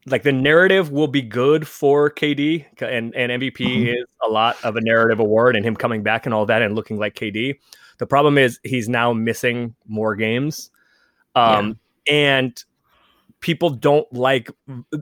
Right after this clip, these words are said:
Speaker 1: when people vote for an M V P, they like it to feel like it's some guy against the world, which is why A D's offensive struggles will help LeBron a little bit. I think the narrative might be that K D has too much help offensively, and that will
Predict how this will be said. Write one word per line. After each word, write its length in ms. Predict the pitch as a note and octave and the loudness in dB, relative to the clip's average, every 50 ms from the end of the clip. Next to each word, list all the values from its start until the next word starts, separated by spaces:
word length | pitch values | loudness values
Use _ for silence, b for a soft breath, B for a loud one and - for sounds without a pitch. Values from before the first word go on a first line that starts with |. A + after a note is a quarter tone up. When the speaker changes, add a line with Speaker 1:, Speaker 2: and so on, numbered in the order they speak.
| - B B B B _ | -12 B B B B _
Speaker 1:
when 260 | D#3 D3 D3+ D#3 D#3 | -2 0 2 2 2
people 260 | - - G3 F#3+ A3+ F3+ | 0 0 2 4 4 4
vote 280 | B2+ D3+ D#3 E3+ - | 6 4 4 4 2
for 180 | - - D#3 C#3+ | 0 0 2 2
an 60 | C3 | 2
M 100 | C3 B2+ | 2 0
V 120 | B2+ B2+ | 0 -2
P, 240 | A#2+ - - C3+ D3 | -4 -4 -2 -2 0
they 160 | C#3+ B2+ C3 | 2 2 2
like 240 | A#2+ A#2+ A#2+ A#2+ - | 2 2 0 -2 -4
it 80 | B2+ - | -6 -8
to 120 | - B2+ G#2+ | -8 -8 -10
feel 320 | - - - C#3 B2+ A#2 | -10 -10 -6 -4 -2 0
like 280 | A2+ A2 A2 A2 - - | 0 0 -2 -4 -6 -8
it's 220 | - A2+ A2 - - _ _ _ - | -8 -8 -8 -8 -14 _ _ _ -20
some 340 | - - - - A#2+ A#2 A2+ | -18 -6 -4 -2 -2 -2 -2
guy 220 | G#2 A2 G#2+ A2 | -2 0 0 0
against 420 | A2 A2 G#2 G2+ G#2+ A2 G#2+ - - | 0 -2 -4 -6 -6 -8 -8 -10 -10
the 80 | A2 | -8
world, 300 | G2+ G#2+ G#2+ F#2+ E2+ E2 - | -6 -4 -4 -4 -6 -8 -6
which 220 | A2+ C3 C3 - | -4 -4 -4 -4
is 100 | C#3+ G#2+ | -4 -4
why 480 | A#2 A2+ A#2 A#2+ A#2 A#2 A2+ A2+ A2+ A2 - _ _ _ _ - | -2 0 2 2 2 2 2 2 0 -2 -6 _ _ _ _ -4
A 160 | D3+ C#3+ C3+ | -2 -2 -2
D's 460 | B2 A2+ B2+ B2+ A#2+ A#2 G#2+ - - - _ _ _ _ _ _ _ _ _ _ _ _ - | -2 -2 -4 -2 -2 -4 -4 -8 -12 -20 _ _ _ _ _ _ _ _ _ _ _ _ 0
offensive 520 | C#3 C#3 C3 - E3+ D#3 C#3 - D3 C3+ - | 0 0 2 2 0 0 2 0 -2 -4 -4
struggles 680 | - - E3+ B2+ A2 G#2+ G#2+ G#2 G2+ G2+ F2+ - - - | -2 2 2 4 4 2 2 0 0 0 -2 -6 -14 -14
will 180 | - A#2 A2+ G2+ | -6 -4 -4 -4
help 260 | - A2+ A2 A2 - | -4 -4 -6 -6 -8
LeBron 340 | B2 A#2 F#2+ A2+ A2 G#2+ G2+ | -10 -8 -6 -6 -6 -6 -6
a 40 | G2 | -6
little 180 | G#2 A#2 B2 | -4 -2 -2
bit. 180 | A#2+ B2+ D3+ D3 - _ b b b b b b b _ | 0 0 -2 -2 -6 _ b b b b b b b _
I 100 | - A#2 | -4 -4
think 300 | A2+ - - C#3+ C#3 - - | -2 0 -2 -2 -2 -4 -8
the 160 | C#3 B2 C3+ | -6 -4 -4
narrative 420 | B2+ A#2+ B2 B2+ B2 A#2+ A#2 A#2 | 0 2 4 4 4 2 2 -2
might 280 | A#2 A2+ A2+ A2+ A2+ G#2+ | -2 -2 -2 -2 -4 -4
be 140 | G2+ A#2 A2+ | -6 -8 -6
that 200 | G2 A2+ - - | -6 -6 -8 -8
K 200 | - A#2 A2+ G2+ | -8 -8 -6 -6
D 180 | G#2 A2 A2 | -6 -6 -6
has 180 | G#2 A2 G#2 - | -6 -6 -8 -8
too 160 | - - C3+ | -10 -10 -8
much 240 | B2+ A2 G#2+ - - | -6 -6 -8 -6 -4
help 280 | - A#2 A#2+ - - _ | -2 0 0 -2 -2 _
offensively, 840 | - G#2+ G2 - A#2+ A2 A2 - B2 G#2 A#2 B2+ C3+ C3+ C#3 - _ - | -6 -6 -4 -2 -2 -4 -2 -4 -6 -4 -2 -2 -2 -4 -6 -8 _ -6
and 280 | A#2 G#2+ G#2 G2+ G#2 | -4 -4 -4 -2 -2
that 160 | A2 G#2+ - | -4 -4 -2
will 260 | A2 G#2+ G#2 G2+ G2+ | -2 -2 -2 -2 -4